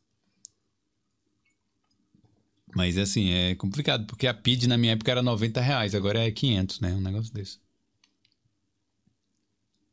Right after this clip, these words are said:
É,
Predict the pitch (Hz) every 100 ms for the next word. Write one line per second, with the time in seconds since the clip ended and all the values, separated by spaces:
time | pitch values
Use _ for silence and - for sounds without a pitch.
0 | _ _ _ _ _ _ _ _ _ _
1 | _ _ 143 101 101 101 101 98 98 98
2 | 98 98 95